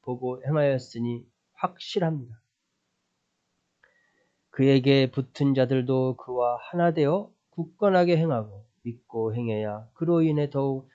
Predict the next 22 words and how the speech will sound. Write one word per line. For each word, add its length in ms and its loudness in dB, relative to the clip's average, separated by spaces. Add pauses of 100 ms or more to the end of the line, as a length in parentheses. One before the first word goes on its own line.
(280)
현실에서 760 2
이루어져 460 2
가니, 440 -8 (380)
보며 420 -4
기뻐하고 880 -2
의심 300 -4
없이 480 -8 (440)
하나님의 560 0
창조 400 0
목적으로 640 2
날마다 640 2
이루며 400 2
가는 420 -2
것입니다. 640 -18 (880)
굳건하게 760 4
행하는 400 2
자들은 500 -2
더욱 420 -2
많이 440 -2
받고 580 -2
더 260 2
확신하여 880 0